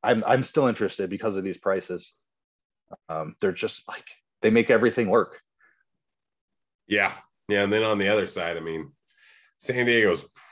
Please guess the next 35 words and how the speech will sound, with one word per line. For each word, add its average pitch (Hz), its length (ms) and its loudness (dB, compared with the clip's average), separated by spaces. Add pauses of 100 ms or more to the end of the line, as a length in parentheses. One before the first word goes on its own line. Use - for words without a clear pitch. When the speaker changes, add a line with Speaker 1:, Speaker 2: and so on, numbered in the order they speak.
Speaker 2:
probably 113 460 0
not 104 340 -4
priced 95 480 -2
up 92 240 -2
enough. 82 500 -4
Uh, 76 440 -4 (400)
Machado, 104 600 2 (220)
four 101 200 4
point 101 280 -2
seven 95 360 -2
K, 98 400 -2
getting 98 300 -2
the 95 60 -4
platoon 92 460 -8
split 92 300 -2
against 85 420 -6 (460)
an 101 100 0
unproven 101 640 0
lefty, 101 640 -2
even 85 140 -10
though 82 100 -4
he 80 80 -4
may 80 160 -4
be 73 180 -8
solid. 98 760 0 (440)
Um, 85 600 -4
still 87 520 0 (380)
got 98 160 0
the 87 140 -8
platoon. 95 440 2 (260)
I 98 40 -2
don't 107 140 0
mind 104 260 2
him. 98 440 0
Um, 78 600 -6